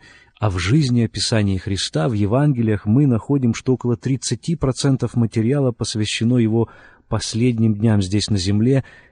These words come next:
и очень подробному описанию его ареста,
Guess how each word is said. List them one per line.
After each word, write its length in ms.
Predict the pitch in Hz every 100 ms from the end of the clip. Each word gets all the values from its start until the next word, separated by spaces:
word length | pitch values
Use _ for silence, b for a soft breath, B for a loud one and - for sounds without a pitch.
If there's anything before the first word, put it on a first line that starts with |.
| _
и 240 | 113 120 -
очень 480 | 139 156 147 147 135
подробному 800 | 123 113 113 123 120 117 117 113
описанию 840 | - 104 - 117 117 110 107 107
его 340 | 95 98 110 123
ареста, 560 | 107 123 - - -